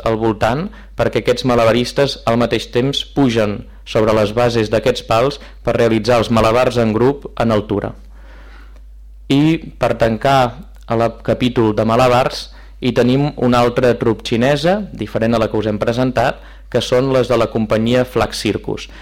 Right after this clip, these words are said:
Aquest número de Diabolos és l'última creació del Flag Circus, que va ser presentada per primera vegada en el Festival de Circ de Wuqiao, a Xina, el darrer mes d'octubre, on va guanyar el Lleó de Plata.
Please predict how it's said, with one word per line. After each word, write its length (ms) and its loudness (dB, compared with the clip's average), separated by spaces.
Aquest 180 0
número 320 2
de 140 4
Diabolos 760 0
és 220 -2
l'última 400 0
creació 680 0
del 300 -4
Flag 260 -4
Circus, 560 -2
que 120 0
va 120 2
ser 160 -2
presentada 560 2
per 160 -2
primera 320 2
vegada 420 2
en 140 -2
el 80 -4
Festival 440 0
de 120 -2
Circ 240 -2
de 120 0
Wuqiao, 680 0
a 160 -2
Xina, 380 -2
el 260 0
darrer 300 2
mes 240 0
d'octubre, 560 0
on 220 2
va 80 4
guanyar 520 2
el 240 2
Lleó 640 4
de 260 0
Plata. 400 -2